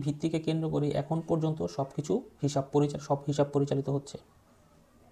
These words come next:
দেখুন, এই দ্বৈত অর্থাৎ দুতরফা দাখিলা পদ্ধতিতে দুইটি পক্ষ থাকে, একটি ডেবিট এবং অন্যটি হচ্ছে ক্রেডিট, ঠিক আছে?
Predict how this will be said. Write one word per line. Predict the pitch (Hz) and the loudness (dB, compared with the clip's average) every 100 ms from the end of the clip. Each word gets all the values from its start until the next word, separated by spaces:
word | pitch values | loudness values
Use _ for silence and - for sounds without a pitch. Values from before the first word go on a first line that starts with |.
| - - - - - - - - - _ _ _ _ _ - | -20 -20 -20 -20 -20 -20 -20 -20 -20 _ _ _ _ _ 0
দেখুন, | 160 226 226 160 | 4 4 4 4
এই | 175 175 | 4 8
দ্বৈত | 170 170 180 165 - _ _ - _ - _ - - - | 8 8 6 6 -2 _ _ -20 _ -20 _ -20 -20 -8
অর্থাৎ | 147 156 151 | -2 2 4
দুতরফা | 160 170 165 160 | 6 6 6 2
দাখিলা | 156 156 | 2 2
পদ্ধতিতে | 160 151 156 147 | 2 4 4 4
দুইটি | 151 - | 2 4
পক্ষ | 151 156 151 | 2 2 -2
থাকে, | 147 143 | -2 -4
একটি | 143 147 | -2 2
ডেবিট | 143 147 143 - | 2 2 0 -2
এবং | 143 135 | -2 0
অন্যটি | 139 143 143 | -4 -2 -6
হচ্ছে | 143 - - - | -4 -8 -8 -4
ক্রেডিট, | 143 123 - - - _ - | 0 0 -4 -12 -18 _ -8
ঠিক | - | 0
আছে? | 185 | 0